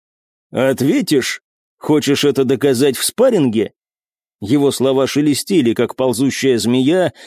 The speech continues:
а взгляд был таким, что Волошин отступил, поджал хвост и попятился, поглядывая на папашу,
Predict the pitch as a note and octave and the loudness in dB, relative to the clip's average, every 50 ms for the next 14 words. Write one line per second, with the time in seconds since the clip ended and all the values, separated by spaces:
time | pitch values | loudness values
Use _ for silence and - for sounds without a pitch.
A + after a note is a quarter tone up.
0 | - _ B2 B2+ A2 A2+ A#2 D3+ F#3 D3 B2+ D3+ D#3 C3 - C3+ C3 - - F#3+ | -10 _ -6 -4 -2 -2 -2 -2 0 0 0 0 0 0 0 -2 -2 -2 -2 -4
1 | E3 - - C#3+ B2+ B2 C3+ C#3+ E3 E3 - D#3 D#3 D#3 - D3+ C3+ - - - | -4 -2 -2 -2 0 0 0 0 0 0 0 -2 -4 -2 -2 -4 -4 -4 -2 -2
2 | F3 D#3+ - A#3 A3+ C#3+ A2 - _ _ _ _ _ _ - C#3 C#3+ A#2+ A2+ C#3 | -2 0 0 -2 0 0 -2 -2 _ _ _ _ _ _ -2 -2 -2 0 0 0
3 | D3 C3 A2+ - - B2 D#3+ A#3+ G#3+ - - - E3+ A3 - B3+ A3 - - D#3 | 0 0 0 -2 -2 0 0 0 0 -4 -2 -4 -4 -2 0 -2 -2 0 0 -2
4 | D#3 - G#3 G#3+ F3+ - A3 F3+ F3+ D#3 C#3 B2+ C3+ C#3 B2+ C3 B2+ C3 B2+ C3 | 0 0 0 -2 0 -2 -2 0 0 -2 0 0 0 2 2 2 2 2 2 2
5 | C3 B2 - C3+ B2 - - D#3+ F#3+ - - A3+ A#3+ G#3+ | 0 0 0 -2 -2 0 0 -2 -2 -2 -2 -2 -2 -2